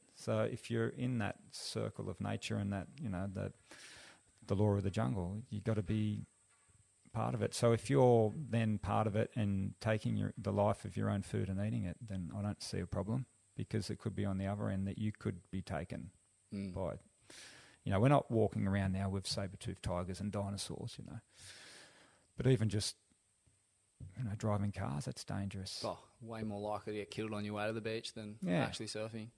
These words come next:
Speaker 1: Exactly. So it's just, you know, I, I just like to try and keep things simple, and when you see people living like that, I just respect it. So, yeah.
Speaker 2: Mate, you tell, uh, you know, underground characters stories in your films, but you're one of them yourself, man. Like, can you,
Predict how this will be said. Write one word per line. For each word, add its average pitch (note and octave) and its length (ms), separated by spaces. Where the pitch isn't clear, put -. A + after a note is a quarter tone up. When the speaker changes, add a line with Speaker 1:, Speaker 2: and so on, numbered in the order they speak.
Speaker 1:
Exactly. B2+ 500
So A2+ 280
it's - 300
just, - 280
you G#2+ 80
know, G2 400
I, C#3 40
I C3+ 40
just - 380
like G#2 240
to G2 200
try F#2 300
and D#2+ 260
keep G2 220
things F#2+ 220
simple, F#2+ 420
and F2 240
when G#2 140
you G2+ 80
see G#2 260
people F#2+ 360
living F#2 280
like E2+ 140
that, D#2+ 120
I E2 120
just - 280
respect - 460
it. - 80
So, - 240
yeah. D#2 200
Speaker 2:
Mate, C#3+ 160
you E3+ 60
tell, E3 340
uh, C3 480
you C3 120
know, B2+ 180
underground B2 440
characters B2 460
stories C#3+ 960
in C3+ 120
your A2 200
films, C#3 440
but A2+ 280
you're C#3 160
one A2 180
of A2 60
them G#2+ 140
yourself, G#2+ 460
man. A2+ 240
Like, B2+ 240
can C3+ 160
you, B2 240